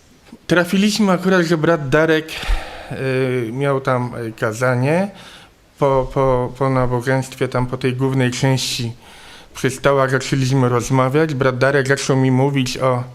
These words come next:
o tym, że człowiek jest zbawiony, nie można tego zbawienia stracić. Mówię: „Oho, kalwiniści”. O.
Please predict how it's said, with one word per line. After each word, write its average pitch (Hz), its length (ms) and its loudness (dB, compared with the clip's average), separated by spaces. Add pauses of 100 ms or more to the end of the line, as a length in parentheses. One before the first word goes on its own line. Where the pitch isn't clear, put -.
(640)
o 135 140 0
tym, 135 220 0
że 127 300 2
człowiek 135 360 0
jest 117 140 0
zbawiony, 127 520 0
nie 135 100 2
można 131 260 0
tego 123 260 -2
zbawienia 120 540 0
stracić. 127 800 -2
Mówię: 120 260 -4
„Oho, 117 420 0
kalwiniści”. 110 1000 -6 (1500)
O. 143 360 2